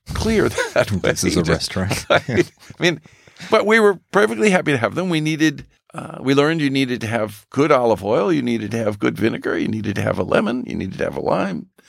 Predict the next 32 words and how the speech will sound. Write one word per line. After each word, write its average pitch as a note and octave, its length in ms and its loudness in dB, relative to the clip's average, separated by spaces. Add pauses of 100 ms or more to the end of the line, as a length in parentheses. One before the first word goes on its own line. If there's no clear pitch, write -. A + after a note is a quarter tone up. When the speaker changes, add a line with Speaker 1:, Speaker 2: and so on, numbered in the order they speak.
(120)
Speaker 1:
you - 120 -2
needed G#2+ 340 0
to G#2+ 80 0
have G2+ 600 0 (120)
a - 40 -6
little F#2+ 160 -4
butter G#3 360 4
if F#3+ 120 0
you F#3+ 60 0
could, E3+ 300 0
salt, - 340 -2
good C#3 220 0
salt, - 500 2 (200)
good G#2 180 -2 (320)
peppercorns. G3+ 800 -2 (260)
You - 80 -6
know, - 100 0
we A#2+ 200 -2
had G#3+ 100 0
a G3+ 80 0
little G#3+ 720 -4 (540)
troop. D#4 400 2 (260)
Speaker 2:
Mm-hmm. G#2+ 260 -4 (280)
Speaker 1:
And C3 560 0 (200)
you F3+ 220 0
could F#3 340 0
so A3+ 560 0 (160)
easily D3 640 0
see C3 540 -4 (340)
that C#3+ 140 2
it D3+ 180 0 (100)
took - 560 -4